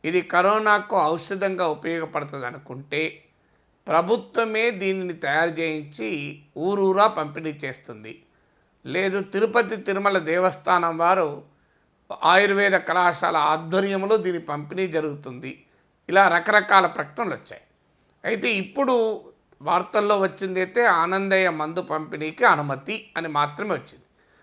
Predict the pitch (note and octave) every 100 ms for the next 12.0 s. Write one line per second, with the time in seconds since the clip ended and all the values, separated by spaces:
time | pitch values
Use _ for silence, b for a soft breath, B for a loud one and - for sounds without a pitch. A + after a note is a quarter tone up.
0 | _ - F3+ F#3+ E3+ G3 G3 - G3+ G3+
1 | F#3+ F#3+ - G3 G3+ F3+ D#3+ E3 E3 D#3+
2 | F3+ - D#3+ D#3 - D#3 F3 A#3 - _
3 | _ _ _ - D3+ G3 G3 D#3 D#3+ E3
4 | A3 - E3+ D3 F3+ G#3+ D3 B2+ C3 C3+
5 | D#3 D#3 - _ B B B - E3 G#3
6 | A3+ G#3 G#3 G#3+ F3+ F3 G3+ G3 G3 F#3+
7 | E3+ F3+ F3+ F3 E3+ F3 E3+ E3 D#3 D3+
8 | D#3 D#3 - b b b _ - F#3 E3+
9 | F#3 G3+ G3 F#3 F#3 F#3 D3+ D3+ D3 -
10 | - C3 B2 D3 B3 F#3 F3 G3 A#3 C#4
11 | - F3+ - G#3+ D#3+ A#2 A#2+ D#2 _ -